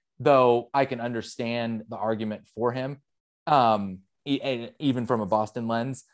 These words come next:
Like, and I, but I could get even from not a Boston lens if you wanted to make that argument in the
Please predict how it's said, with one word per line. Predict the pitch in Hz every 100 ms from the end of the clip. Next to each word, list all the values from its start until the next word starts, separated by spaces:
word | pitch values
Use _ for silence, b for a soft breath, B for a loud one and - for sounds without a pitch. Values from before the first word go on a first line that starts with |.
| _
Like, | 139 131
and | 147
I, | 147 156
but | 147
I | 151
could | 147 135
get | 123 170
even | 170 147 135
from | 131 110
not | 113
a | 110
Boston | 104 98 110
lens | 104 104
if | 95
you | 107
wanted | 104 120 120
to | 113
make | 110 110
that | 117 110
argument | 110 107 110 104
in | 104 101
the | 90